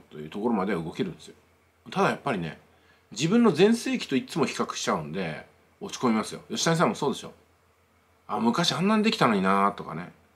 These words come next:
今だから体動かそうと思っても、意識がこう先に来てね、その意識に全然自分の体がついていってないとか。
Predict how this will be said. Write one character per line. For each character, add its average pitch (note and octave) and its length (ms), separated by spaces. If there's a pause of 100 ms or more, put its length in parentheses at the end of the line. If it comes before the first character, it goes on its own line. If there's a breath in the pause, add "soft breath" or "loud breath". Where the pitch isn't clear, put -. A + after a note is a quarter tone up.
(440)
今 F#3+ 180
だ C#3+ 100
か B2 80
ら A#2 240
体 E3 240
動 E3+ 80
か E3+ 140
そ F3+ 80
う C#3+ 40
と G#2+ 80
思 E2+ 80
っ E2 40
て - 100
も、 G2+ 360
意 B3 140
識 - 220
が A#2+ 120
こ G#2 160
う - 40
先 - 220
に A2 100
来 - 60
て E2 100
ね、 D#2 160 (300 soft breath)
そ F3 120
の F3+ 60
意 A3+ 100
識 - 180
に G#2+ 360
全 F3+ 140
然 G3 120
自 D3 120
分 D#3+ 120
の D3+ 80
体 C3 240
が B2 80
つ B2 120
い A2 60
て - 80
い G2 40
っ - 20
て F#2 120
な F2 100
い D#2+ 60
と - 80
か。 - 200